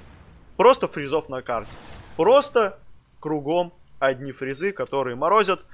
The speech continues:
которые бесят, которые нагибают. И ничего более никому будет не нужно. Я даже не знаю, что нужно сделать, чтобы игроки не понимали, насколько это лютая имба, потому что,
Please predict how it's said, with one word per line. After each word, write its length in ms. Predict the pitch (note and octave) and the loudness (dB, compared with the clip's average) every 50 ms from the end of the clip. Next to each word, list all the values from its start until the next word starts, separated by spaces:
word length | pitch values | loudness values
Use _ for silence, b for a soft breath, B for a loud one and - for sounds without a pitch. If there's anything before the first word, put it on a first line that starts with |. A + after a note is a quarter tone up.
| B B B B | B B B B
которые 420 | - C#3 C3+ D3 C#3 C3 C3 B2+ | -2 -2 0 0 -2 -2 -2 -6
бесят, 400 | A#2+ A#2+ C#3 F3+ F3 - D#3+ C#3+ - - - b b b b | -4 -2 0 0 0 0 -4 -6 -6 -10 -20 b b b b
которые 400 | - C3 C3 - B2+ B2 B2 A#2+ | -8 -6 -4 -4 -6 -6 -6 -10
нагибают. 600 | B2 B2 A#2 A#2+ A#2 A#2+ D#3 D#3+ D#3+ D3+ C3+ - - - - - - - - - - | -12 -12 -12 -6 0 2 4 4 4 2 0 -4 -8 -14 -16 -18 -18 -18 -16 -12 -8
И 280 | D3+ D3+ C#3+ C#3 C#3 | -6 -4 -4 -4 -4
ничего 360 | C#3 D#3 D#3+ - - A3+ G#3+ | -4 -4 -4 -2 0 2 2
более 500 | D3+ C3+ D#3 D3+ C#3+ C#3 C3 B2 A#2+ A#2+ | 4 4 4 4 4 2 0 0 0 -2
никому 880 | A#2+ B2+ B2 - C3 C3+ C#3 C3+ C3 C3 B2+ B2 B2 A#2+ A#2 A#2 A2+ A#2 A2+ | -4 -6 -8 -6 -6 -4 -4 -4 -4 -6 -6 -6 -8 -8 -10 -10 -12 -12 -10
будет 320 | A#2 C3 C3 A#2+ A#2+ - | -10 -10 -10 -10 -10 -12
не 80 | C3 B2+ | -12 -10
нужно. 300 | C3+ D#3+ D#3 - B2 B2 | -8 -8 -8 -8 -10 -10
Я 400 | A#2 A#2 A#2 A#2 A2+ A2 A2 A2 | -8 -6 -6 -4 -4 -4 -4 -6
даже 240 | G#2+ B2 A#2 A#2+ A#2+ | -6 -8 -8 -8 -10
не 120 | A#2+ A#2+ | -12 -12
знаю, 400 | A2+ - C3+ B2+ A#2+ A2+ A2 G2+ _ B B B B B B | -10 -8 -6 -6 -4 -6 -8 -10 _ B B B B B B
что 220 | B - - D#3 D3 | B -6 -4 -2 -2
нужно 280 | C#3+ C3 A#2 C3 C3 | -2 -4 -6 -8 -8
сделать, 340 | B2 - C3+ D#3 E3+ D#3+ C3+ | -6 -4 -2 -2 -2 -2 -4
чтобы 400 | - - - A#2+ A2 A2+ B2 B2 | -6 -8 -8 -10 -8 -8 -10 -8
игроки 800 | A2 B2 A#2+ B2 - - C3+ C3+ C3 B2+ A#2+ A#2 A#2 A2+ A2+ A2+ | -8 -8 -8 -10 -10 -12 -12 -10 -10 -10 -10 -10 -10 -12 -12 -12
не 140 | A#2 C3 C3+ | -12 -12 -8
понимали, 500 | - - C#3+ C#3+ C3 B2 B2 C3+ C#3+ C#3+ | -4 -4 -4 -4 -4 -2 0 0 0 -2
насколько 480 | B2 A#2 A2+ - - C3 A#2+ - - A2 | -4 -8 -10 -10 -10 -10 -10 -8 -10 -10
это 140 | G#2+ - A#2 | -10 -10 -12
лютая 360 | A#2 B2+ B2 - A#2+ A#2 A2+ | -12 -12 -12 -10 -10 -10 -12
имба, 340 | A2 A2 G#2+ A2+ A#2+ B2+ A#2+ | -12 -12 -8 -6 -4 -6 -6
потому 320 | - - - G2+ G#2 G2+ | -8 -12 -18 -18 -18 -18
что, 280 | - - - G#2+ G2+ | -18 -16 -16 -16 -16